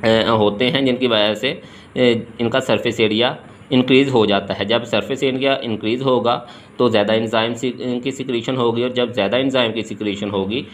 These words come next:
तो डाइजेस-, अ, digestion का process भी ज़्यादा होगा। अब and पे cloaca है, cloaca के बारे में हम पहले ही बात कर चुके हैं कि ये ऐसी opening है जिससे extruded products भी release हों, और इसके अलावा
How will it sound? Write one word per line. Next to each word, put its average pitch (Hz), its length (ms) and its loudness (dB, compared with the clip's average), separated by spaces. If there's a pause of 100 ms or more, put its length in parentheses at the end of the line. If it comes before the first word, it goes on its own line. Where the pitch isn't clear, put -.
(180)
तो 127 80 2
डाइजेस-, 104 560 0
अ, 107 180 0
digestion 101 460 0
का 131 100 0
process 104 480 -2
भी 135 200 -2 (680)
ज़्यादा 104 280 2
होगा। 92 460 -4 (920)
अब 127 360 0 (720)
and 101 160 2
पे 113 300 2
cloaca 113 420 4
है, 131 120 -2
cloaca 117 340 -2
के 123 120 -2
बारे 107 220 2
में 107 80 -4
हम 113 140 -4
पहले 98 260 -2
ही 123 100 0
बात 123 200 0
कर 120 160 -2
चुके 117 240 -4
हैं 117 260 -6 (260)
कि 123 60 -2
ये 127 120 4
ऐसी 104 280 2
opening 107 340 0
है 110 300 -2 (240)
जिससे 110 300 2 (300)
extruded 110 480 0
products 107 480 0
भी 139 80 0
release 135 320 0
हों, 135 180 -2 (460)
और 113 260 6
इसके 113 460 2
अलावा 110 480 0